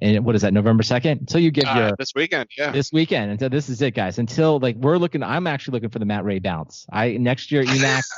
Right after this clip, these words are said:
Speaker 2: <laughs>
Speaker 1: should probably be up to five percent,
Speaker 2: Five?
Speaker 1: we'll say. We'll
Speaker 2: Yeah.
Speaker 1: go say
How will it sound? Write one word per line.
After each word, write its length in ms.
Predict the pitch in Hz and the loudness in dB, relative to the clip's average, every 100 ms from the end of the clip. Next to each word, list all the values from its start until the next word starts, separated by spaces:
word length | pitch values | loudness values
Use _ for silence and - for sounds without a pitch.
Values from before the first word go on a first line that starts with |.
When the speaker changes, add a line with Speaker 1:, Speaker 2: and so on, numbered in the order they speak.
| - - | -16 -6
Speaker 2:
<laughs> 320 | 285 - 240 | -6 -2 -4
Speaker 1:
should 380 | - - 160 110 | -2 -2 -2 -2
probably 400 | - 147 147 151 | -2 0 2 2
be 160 | 135 139 | 2 0
up 140 | 131 - | 0 -4
to 580 | 143 131 123 120 117 117 - _ _ _ - _ | 0 2 2 2 0 -4 -12 _ _ _ -20 _
five 240 | - 117 110 | -4 -4 -4
percent, 340 | 104 107 113 | -6 -4 -4
Speaker 2:
Five? 60 | - | -6
Speaker 1:
we'll 60 | 90 | -16
say. 240 | - 95 101 | -8 -6 -2
We'll 140 | 123 | 0
Speaker 2:
Yeah. 80 | 131 | 0
Speaker 1:
go 40 | |
say 140 | 117 | -2